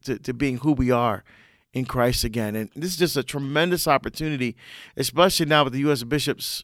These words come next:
um, uh, forthcoming focus is gonna be on,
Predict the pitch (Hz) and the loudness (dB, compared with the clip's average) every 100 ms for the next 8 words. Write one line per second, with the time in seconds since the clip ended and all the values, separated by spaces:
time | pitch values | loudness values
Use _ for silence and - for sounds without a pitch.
0 | - 127 123 117 120 _ - _ _ _ | -6 -2 0 -2 -6 _ -20 _ _ _
1 | 123 123 117 - - 160 165 - 160 151 | -2 0 -2 -6 -2 2 4 2 0 0
2 | 135 - 160 135 135 - 117 117 139 127 | -2 0 -2 0 -4 -4 -8 -6 -6 -4
3 | 139 127 123 | -2 -2 -2